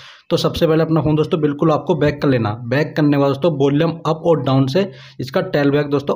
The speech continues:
on करना है। तो मैं इसका टेलबैक दोस्तों on कर लेता हूँ। Volume up और down से tell दोनों बटनों को आपको एक साथ दबाना और इसका टेलबैक यहाँ turn on पे click करना। फिर से एक बार हमें दबाना है यहाँ Volume up और down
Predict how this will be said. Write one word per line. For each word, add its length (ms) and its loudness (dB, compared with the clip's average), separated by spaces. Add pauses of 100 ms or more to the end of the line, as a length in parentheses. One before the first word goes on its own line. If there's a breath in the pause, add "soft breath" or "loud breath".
(120)
on 180 2
करना 200 0
है। 60 -2
तो 100 -4
मैं 80 0
इसका 180 -2
टेलबैक 360 2
दोस्तों 340 -2
on 160 -2
कर 80 -2
लेता 220 2
हूँ। 200 -4 (500 loud breath)
Volume 440 2
up 160 -4
और 160 0
down 200 2
से 120 0
tell 200 -2 (140)
दोनों 240 2
बटनों 200 0
को 60 2
आपको 180 0
एक 80 -2
साथ 120 -4
दबाना 260 2
और 60 2
इसका 160 0 (220)
टेलबैक 400 0 (420 loud breath)
यहाँ 120 0
turn 240 0
on 200 2
पे 80 2
click 220 -2
करना। 220 -2 (480 soft breath)
फिर 180 2
से 160 4
एक 100 2
बार 120 4
हमें 160 2
दबाना 320 2
है 60 2
यहाँ 220 0 (240 loud breath)
Volume 300 2
up 180 -2
और 140 2
down 220 2